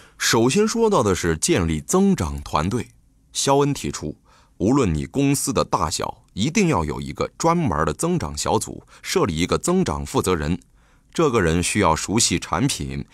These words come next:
找到产品的增长点是什么。而且有一点很重要，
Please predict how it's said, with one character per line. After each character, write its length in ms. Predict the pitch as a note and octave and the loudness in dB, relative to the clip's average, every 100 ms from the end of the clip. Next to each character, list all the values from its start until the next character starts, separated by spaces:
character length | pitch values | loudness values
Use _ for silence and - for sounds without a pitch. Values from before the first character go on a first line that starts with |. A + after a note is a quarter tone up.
| - | -12
找 200 | - D#2 | 2 4
到 120 | B2+ | 4
产 280 | A2 - B2+ | 2 2 0
品 120 | F3 | 0
的 80 | E2+ | 0
增 240 | G2 G3+ G#3+ | 2 2 2
长 220 | A#2 D#3+ | 2 0
点 320 | F#2+ C#2+ C2 | -2 -4 -4
是 160 | - E2+ | -4 -2
什 120 | D2 | -2
么。 200 | D2+ - _ _ _ | -2 -4 _ _ _
而 140 | D2+ | -2
且 240 | E2 C#2+ - - - | 0 -2 -6 -12 -20
有 220 | - F2+ A#2+ | -2 2 2
一 100 | D3 | 2
点 260 | D#2+ D#2+ | 0 0
很 160 | F2+ C#2+ | 0 -2
重 160 | D#2 | -2
要， 220 | D2 - | -4 -6